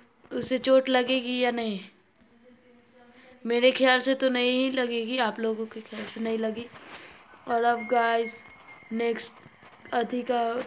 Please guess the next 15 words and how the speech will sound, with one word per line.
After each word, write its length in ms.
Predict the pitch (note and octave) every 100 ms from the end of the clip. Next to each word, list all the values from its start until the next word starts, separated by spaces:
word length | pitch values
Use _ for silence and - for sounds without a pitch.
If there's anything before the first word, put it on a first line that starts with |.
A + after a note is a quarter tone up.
| -
टाइम 300 | A#3+ A3+ A3+
है, 180 | C4+ C#4 A3
मेन 320 | A3+ A3+ A3+ - - - - - -
चीज़ 220 | A#3+ G#3+
का, 220 | B3+ C4 B3
जिसके 400 | G3+ G#3+ - A#3+
लिए 220 | A3 A#3
हमें 380 | A3+ A3+ A3+ A3 - - -
लोगों 280 | A3+ A3+ A3+
ने 140 | A#3
बहुत 320 | G#3+ G#3+ A3+ A3+
मेहनत 400 | A3 A3 G#3+ G#3+
की, 200 | G3 F#3 - _ - - - - - _ - - - - _ - - - -
वो 260 | A3 A#3+ B3+
है 340 | A#3+ B3 C4